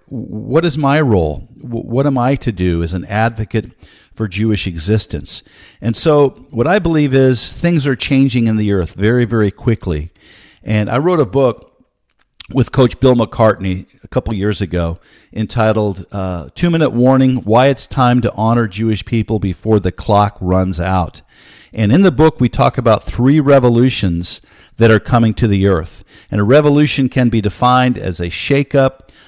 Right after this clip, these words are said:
a turnover, or a change. And I can promise you this, the one constant the future holds is change. And Jesus is preparing to restructure and refit his church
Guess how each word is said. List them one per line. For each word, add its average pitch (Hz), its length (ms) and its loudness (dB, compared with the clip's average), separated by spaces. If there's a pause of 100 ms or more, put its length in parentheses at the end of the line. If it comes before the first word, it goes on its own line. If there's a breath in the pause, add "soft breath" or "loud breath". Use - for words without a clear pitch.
a - 100 -4
turnover, 143 720 2
or 110 220 0
a 98 60 -2
change. 104 680 -4 (260 loud breath)
And 120 120 -2
I 165 80 2
can 165 160 -2
promise 165 440 -2
you 139 60 2
this, 120 640 0 (280 soft breath)
the 110 100 0
one 165 400 2
constant 180 720 -2
the 110 80 -4
future 143 500 -4
holds 117 580 0
is 101 200 -4
change. 98 720 -4 (380 loud breath)
And 107 160 -2
Jesus 165 500 0
is 120 140 -2
preparing 151 600 0
to 104 180 -8
restructure 139 1000 -2 (420 soft breath)
and 110 220 2
refit 151 540 0
his 131 260 -2
church - 560 -2